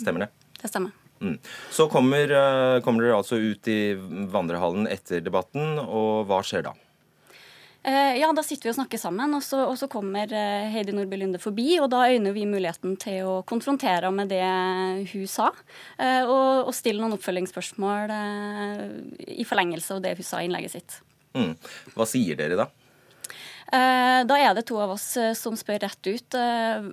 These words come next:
Speaker 2: hva skjer når pleiepengedagene er brukt opp, og barnet er svært alvorlig eller livstruende sykt og ligger på sykehuset? Hvem skal være hos barnet da?
Speaker 1: Mm. Og hva
Speaker 2: Og så
Speaker 1: svarte Lunde da?
Speaker 2: Da svarte hun at det får noen andre gjøre.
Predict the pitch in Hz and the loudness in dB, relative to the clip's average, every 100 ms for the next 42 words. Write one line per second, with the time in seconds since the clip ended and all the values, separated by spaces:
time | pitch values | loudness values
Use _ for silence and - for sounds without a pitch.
0 | 208 196 202 240 - 202 202 240 240 220 | -2 0 0 0 -2 0 2 2 0 -2
1 | 220 247 190 185 175 175 175 185 214 208 | 0 0 0 -2 -4 -2 -2 -4 -4 -4
2 | 240 - - 330 _ - - - - 220 | -6 -8 -8 -8 _ -18 -8 -6 -4 0
3 | 202 170 165 185 220 214 180 190 202 208 | 0 0 -2 -2 -2 0 0 2 2 0
4 | - 190 190 220 214 175 180 202 202 - | -2 -2 -2 -2 -4 -2 -2 -2 -4 -6
5 | - - 175 196 226 254 320 - 240 214 | -10 -6 -2 -2 -2 -4 -4 -4 -4 -2
6 | 202 - 254 254 220 - 359 _ - - | -4 -6 -4 -4 -4 -8 -8 _ -20 -18
7 | - 190 196 196 202 302 269 233 262 277 | -6 2 4 2 0 -2 2 2 0 -2
8 | 254 220 226 294 - - _ _ _ _ | -2 -2 2 2 2 -4 _ _ _ _
9 | - 85 80 107 _ - - - - _ | -12 -6 -6 -8 _ -20 -20 -20 -20 _
10 | _ _ _ _ _ - 92 95 85 104 | _ _ _ _ _ -6 -2 -2 2 0
11 | 82 90 90 85 87 214 240 277 302 - | 2 -2 -2 -2 -4 0 0 2 0 -2
12 | 247 247 262 240 226 226 _ 226 202 202 | 0 0 0 -4 -2 -4 _ 0 2 0
13 | 208 214 208 196 175 - - - | -2 -4 2 4 2 0 -6 -8